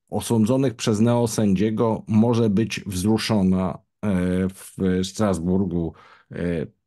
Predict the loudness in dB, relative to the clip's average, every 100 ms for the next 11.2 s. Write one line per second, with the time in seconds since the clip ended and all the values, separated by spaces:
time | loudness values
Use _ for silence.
0 | _ _ -4 -2 2 2 2 -2 -2 -2
1 | 0 -2 -2 -2 0 -2 2 2 4 4
2 | 2 -2 -8 -10 -2 2 4 4 2 2
3 | 2 0 -4 -6 _ _ _ -20 -20 -8
4 | -4 0 0 0 -2 0 2 0 -2 -6
5 | _ _ _ -10 -10 _ _ _ 2 2
6 | 0 2 4 6 6 4 2 0 -2 -4
7 | -6 -8 -16 _ _ _ _ _ -8 -4
8 | -4 -6 -4 0 2 4 2 0 -2 -2
9 | 0 0 0 0 2 2 0 -2 -8 -6
10 | -6 -10 -20 -20 _ -4 0 0 0 0
11 | 0 0